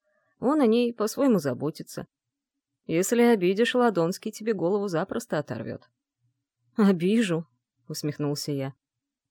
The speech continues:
«Да я с ней даже разговаривать не собираюсь. Мне это неинтересно. Учится София для галочки.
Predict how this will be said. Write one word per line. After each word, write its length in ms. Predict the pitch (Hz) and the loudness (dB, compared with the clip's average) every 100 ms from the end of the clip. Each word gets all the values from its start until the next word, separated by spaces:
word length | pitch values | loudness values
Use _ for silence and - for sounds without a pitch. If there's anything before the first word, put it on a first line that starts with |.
| - | -4
«Да 120 | 185 | 4
я 120 | 220 | 4
с 80 | 220 | 6
ней 80 | 226 | 4
даже 240 | 220 214 | 4 2
разговаривать 580 | 208 190 226 226 147 135 | 0 2 0 2 -2 -2
не 80 | 143 | -6
собираюсь. 580 | - 147 156 127 127 - _ - | -6 -6 -6 -6 -8 -14 _ 0
Мне 180 | 196 | 0
это 100 | 185 | 4
неинтересно. 680 | 185 180 180 - 135 - - _ _ _ _ _ _ _ _ - | 4 4 2 0 -2 -8 -14 _ _ _ _ _ _ _ _ 2
Учится 380 | 220 220 220 214 | 4 4 4 2
София 420 | 226 214 233 220 | 6 4 6 6
для 180 | 202 208 | 6 4
галочки. 600 | 180 139 - - - | 4 2 -2 -12 -16